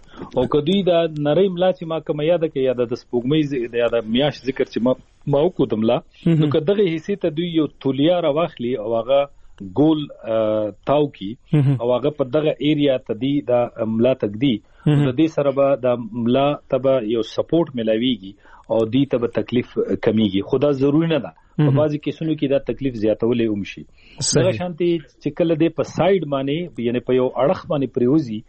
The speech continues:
Speaker 2: مهم.
Speaker 1: نو په کار دا ده چې دې کله په اړخ پریوزي او د چا په ملا کې تکلیف وي، نو په کار دا چې د برنۍ خپې نه لاندې،
Speaker 2: مهم.
Speaker 1: یعنی چې یو خپه به لاندې راځي، بله خپه به په هغې د پاسه راځي.
Speaker 2: مهم.
Speaker 1: نو د برنۍ خپې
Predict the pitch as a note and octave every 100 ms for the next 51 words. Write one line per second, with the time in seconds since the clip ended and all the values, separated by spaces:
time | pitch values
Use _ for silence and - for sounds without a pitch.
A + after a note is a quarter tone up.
0 | - D3+ C#3+ C3 A#2+ A#2+ C#3 D#3+ D#3+ D#3+
1 | D#3+ D#3+ D#3 C3 A#2 D3 D#3 D3+ D3 B2
2 | - B2 D#3 - C#3 C#3 D#3 C#3+ A#2 -
3 | A2+ A2+ A#2+ D#3 - A#2 A2+ C#3 D3+ A2+
4 | A2 - A#2+ D3 C#3+ D#3+ D#3+ - A#2 A2+
5 | A#2+ B2+ G3 G3 - D3+ D3+ B2 C3 C#3
6 | G#2 A#2+ - - D#3 D3+ C3 A#2+ A2+ B2
7 | C3+ - - _ A#2+ C#3 C#3+ - D3 D3
8 | F3+ G3 F3+ E3+ D3 C#3+ C3 C#3+ - C#3
9 | B2+ B2 B2+ B2 A2 D3+ D3 A2 G#2+ G#2+
10 | D3 - - D3+ C#3 A#2+ A#2+ A#2+ C#3 D3
11 | G3 - F3+